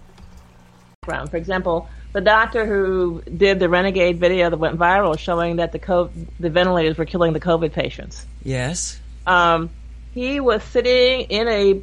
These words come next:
Speaker 1: poorly furnished room with out-of-date appliances. This guy was living modestly,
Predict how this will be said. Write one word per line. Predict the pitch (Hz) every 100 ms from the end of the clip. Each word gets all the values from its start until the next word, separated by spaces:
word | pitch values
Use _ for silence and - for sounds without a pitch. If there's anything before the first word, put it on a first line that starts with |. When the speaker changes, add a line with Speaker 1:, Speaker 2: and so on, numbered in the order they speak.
| -
Speaker 1:
poorly | - 247 269 269
furnished | 269 247 247 247
room | 214 202 202 202 202 190
with | 165 165 165
out-of-date | 196 233 220 233 226
appliances. | 220 208 196 196 190 202 190 190 185 185 - - - - -
This | 240 277
guy | - 247 214 214
was | 202 180
living | 196 214 233 208
modestly, | 185 180 185 - 160 139 143